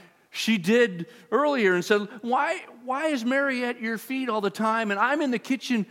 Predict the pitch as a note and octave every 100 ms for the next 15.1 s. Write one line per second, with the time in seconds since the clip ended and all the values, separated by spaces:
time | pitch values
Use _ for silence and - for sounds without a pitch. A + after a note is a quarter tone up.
0 | - - - B3 D4 C4 B3+ B3+ C#4+ B3
1 | - D#4 D#4 C4+ D4 D#4 D#4 B3 G#3+ D#3+
2 | F2+ - - - _ _ _ _ _ _
3 | _ _ _ _ _ _ _ _ _ _
4 | _ _ - - C#3 D#3+ C4 D4 C#4 A#3+
5 | - G3+ F#3 D#3 F#3 C4 D4 D4 C4 A#3
6 | G#3 E3+ D3 D3 F3 - - - D#3+ G3
7 | C4+ C#4+ C#4 A#3 F3 F3 F3+ F3 C#3+ D3+
8 | D#3+ D#3+ - D#3 _ _ _ _ - F3
9 | F#3+ F3 - B2+ A#2+ G2 F2+ E2 - _
10 | _ _ _ _ _ _ _ _ _ _
11 | _ _ _ _ _ _ _ C3+ E3+ G3
12 | F#3+ F#3+ E3+ D3 B2+ D3 E3 D#3+ C#3+ D3+
13 | E3 D#3 - - - _ _ - A2 C3
14 | D#3+ E3+ E3+ D#3 - C3 - D#3 F3 E3
15 | F#3+